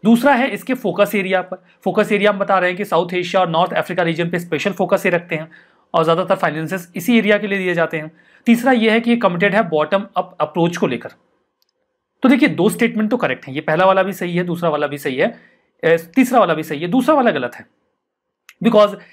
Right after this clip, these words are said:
यहाँ पे ऐसा कोई फोकस एरिया नहीं है। जहाँ भी लैंड डिग्रेडेड है, वो फोकस करते हैं। कुल मिला के इस क्वेश्चन का ऑब्जेक्टिव ये है कि ये इंपॉर्टेंस, सिग्निफिकेंस, इम्प्लीकेशंस, इनसे प्रश्न पूछे जाते हैं प्रीलिम्स में भी। तो जब भी आप कोई टॉपिक पढ़ते हैं, तो इन सब चीज़ों पे भी ध्यान रखें,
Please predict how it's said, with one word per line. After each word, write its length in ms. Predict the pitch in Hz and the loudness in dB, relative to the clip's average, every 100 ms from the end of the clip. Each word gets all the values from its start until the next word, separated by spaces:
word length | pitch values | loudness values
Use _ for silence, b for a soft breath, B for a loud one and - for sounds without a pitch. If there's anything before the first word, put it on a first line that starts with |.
| B | B
यहाँ 240 | 180 208 240 | -4 -2 0
पे 80 | 240 | 0
ऐसा 160 | 240 | 0
कोई 140 | 240 233 | 0 -2
फोकस 340 | 202 175 170 | -2 -4 -4
एरिया 220 | 139 127 | -4 -4
नहीं 140 | 113 110 | -4 -12
है। 120 | - _ 139 | -20 _ -2
जहाँ 260 | 156 185 | 0 2
भी 80 | 208 | 2
लैंड 200 | 190 185 | 0 0
डिग्रेडेड 400 | 175 165 170 180 | -2 -2 0 2
है, 80 | 185 | 2
वो 100 | 175 | 0
फोकस 300 | 175 147 - | -4 -6 -6
करते 240 | 120 - | -8 -8
हैं। 140 | 110 B B B - | -16 B B B -2
कुल 120 | 214 | 2
मिला 140 | 247 | 4
के 100 | 269 | 2
इस 60 | 285 | -2
क्वेश्चन 340 | - 185 254 | -4 -4 0
का 80 | 247 | 2
ऑब्जेक्टिव 340 | 196 156 - 143 | 2 0 -6 -6
ये 180 | 135 | -4
है 280 | 131 165 175 B _ | 0 0 -2 B _
कि 80 | 170 | -4
ये 80 | 196 | -4
इंपॉर्टेंस, 800 | 175 170 175 156 - 165 170 185 | -4 0 2 2 0 -6 -6 -6
सिग्निफिकेंस, 640 | 170 175 175 170 170 175 | -4 -4 -4 -2 -2 -2
इम्प्लीकेशंस, 760 | 202 175 202 208 165 - 180 B B - | -6 -4 -2 0 -2 -4 -8 B B -4
इनसे 220 | 196 311 | -2 0
प्रश्न 300 | - 240 262 | 0 0 0
पूछे 240 | 226 180 233 | -2 0 2
जाते 260 | 185 196 | 2 0
हैं 160 | 214 240 | -4 -4
प्रीलिम्स 300 | 185 208 - | -4 -4 -4
में 100 | 127 | -8
भी। 160 | 117 _ b b - | -10 _ b b -4
तो 60 | |
जब 100 | 180 | -2
भी 100 | 175 | 2
आप 140 | 214 214 | 2 0
कोई 120 | 220 | -2
टॉपिक 380 | 196 165 214 190 | -2 -2 -2 -2
पढ़ते 260 | 156 160 | -4 -4
हैं, 240 | 143 156 170 | -6 -6 -6
तो 140 | 180 | -4
इन 160 | 214 233 | 0 0
सब 140 | 254 | 0
चीज़ों 260 | 220 175 170 | -2 -2 -2
पे 100 | 180 | -2
भी 120 | 170 | -2
ध्यान 220 | 135 135 | -2 -2
रखें, 240 | 139 - | -4 -4